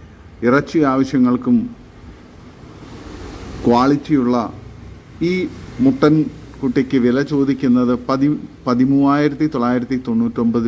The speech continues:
രൂപയാണ്. സ്ഥലം മലപ്പുറം ജില്ലയിൽ മുണ്ടയ്ക്കൽ. ആവശ്യക്കാർ താഴെ കാണുന്ന നമ്പറിൽ ബന്ധപ്പെടുക. നല്ല സൂപ്പർ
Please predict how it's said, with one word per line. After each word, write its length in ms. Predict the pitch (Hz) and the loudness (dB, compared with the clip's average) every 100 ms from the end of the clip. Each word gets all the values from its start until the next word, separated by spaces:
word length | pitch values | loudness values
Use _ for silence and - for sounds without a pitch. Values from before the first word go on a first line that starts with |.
| 113 | -2
രൂപയാണ്. 420 | 110 120 120 113 | -2 0 2 2
സ്ഥലം 340 | - 110 117 | 0 0 2
മലപ്പുറം 400 | 113 107 110 110 | 2 0 -2 0
ജില്ലയിൽ 340 | 107 101 107 107 - - | 0 0 0 -2 -6 -6
മുണ്ടയ്ക്കൽ. 560 | 101 98 107 - 92 - | -2 0 -2 -2 -4 -2
ആവശ്യക്കാർ 460 | 95 98 107 113 | -4 -4 0 0
താഴെ 260 | 117 104 120 | 0 0 0
കാണുന്ന 340 | 123 117 113 | 0 0 2
നമ്പറിൽ 380 | 104 95 113 117 | 0 -2 -2 -2
ബന്ധപ്പെടുക. 480 | 104 95 101 101 98 | -2 -4 -6 -4 -4
നല്ല 280 | 87 90 107 | -4 -4 -6
സൂപ്പർ 440 | - 104 110 120 | -4 -6 -6 -8